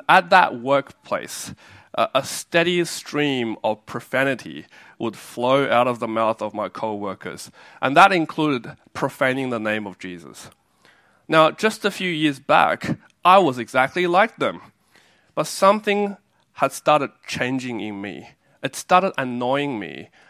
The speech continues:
that they were profaning Christ's name. So much so that I felt like I had to do something about it. So one day, I approached my managers. I said, "Look,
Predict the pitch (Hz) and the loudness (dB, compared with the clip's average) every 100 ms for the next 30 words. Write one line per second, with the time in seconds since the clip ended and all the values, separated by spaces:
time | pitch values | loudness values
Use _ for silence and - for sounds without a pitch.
0 | _ 127 123 113 127 120 - 123 - 127 | _ 0 2 2 -2 -4 -8 -12 -4 -2
1 | 127 117 117 - - 90 - - 117 156 | -2 -6 -8 -10 -6 -4 -6 -8 -4 -4
2 | 107 - - - - _ _ _ _ _ | -6 -12 -20 -20 -20 _ _ _ _ _
3 | _ _ _ - - - 190 196 196 - | _ _ _ -20 -14 -4 2 4 4 0
4 | - 180 185 110 123 - - - _ _ | -4 2 4 2 -2 -8 -16 -20 _ _
5 | - 156 - 180 170 160 156 175 151 208 | 0 0 2 2 2 0 -2 -2 -4 -4
6 | 208 123 107 104 92 82 - - - - | -2 -2 -4 -8 -8 -8 -10 -14 -20 -20
7 | _ _ _ _ _ - - 120 127 185 | _ _ _ _ _ -12 -6 -2 2 2
8 | 175 101 117 117 120 - 127 - 110 107 | 2 0 0 0 -2 -4 -4 -2 -2 0
9 | 117 147 147 156 143 - 143 135 135 - | -2 -2 -4 -2 -2 0 -4 -4 -8 -8